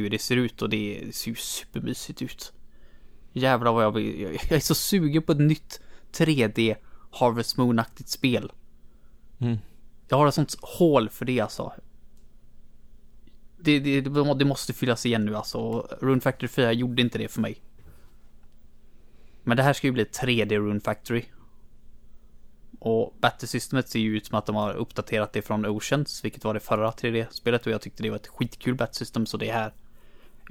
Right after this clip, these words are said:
Speaker 1: jag, jag är riktigt hype på Rune Factory fem, alltså. Det är nog det spelet jag ser fram emot mest till Switch just nu. Eh, tjugohundratjugoett release än så länge, så får vi väl se om det kommer i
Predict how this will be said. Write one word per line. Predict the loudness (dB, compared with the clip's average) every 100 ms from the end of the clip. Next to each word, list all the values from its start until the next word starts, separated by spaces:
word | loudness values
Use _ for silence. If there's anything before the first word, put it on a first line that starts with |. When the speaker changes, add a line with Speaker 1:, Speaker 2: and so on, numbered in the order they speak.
| -10 -2
Speaker 1:
jag, | 4 6
jag | 6 6 4
är | 2
riktigt | -6 -6 0
hype | 0 -2 -12 -2
på | 0
Rune | 2 0
Factory | -2 -2 -2
fem, | -2 -2
alltså. | -8 -16 -20 -20 -20 -18 -18 -18 -18 0
Det | 4
är |
nog | 6
det | 4
spelet | 0 -2
jag | -2
ser | -2
fram | -2
emot | -4 0
mest | 0 0 -6
till | -4
Switch | -4 -6 -8
just | -8
nu. | -8 -10 -18 -20 -20 -20 -20 -20 -20 -20 -20 -20 -20 -20 -20 -20 -2
Eh, | 2 4 4
tjugohundratjugoett | 4 4 4 4 2 0
release | -2 -2 -4 -8 -2
än | -2
så | 0
länge, | -2 -2 -4
så | -4
får | -4
vi |
väl | -4
se | -2 -2
om | -2
det | -2
kommer | -2 0
i | 0